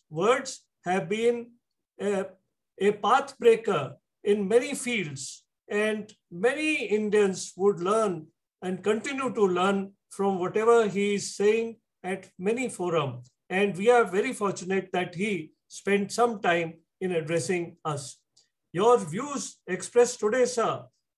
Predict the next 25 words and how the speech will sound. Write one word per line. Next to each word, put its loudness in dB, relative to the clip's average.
on -4
the 2
topic -4
of -2
the -4
lecture -2
are 0
words 4
of 0
wisdom -2
that, -2
that -4
not -2
only -2
inspire -4
us, 0
but 2
commandants, 0
but -2
are 2
commandants -2
for 0
every -2
individual 0
who -4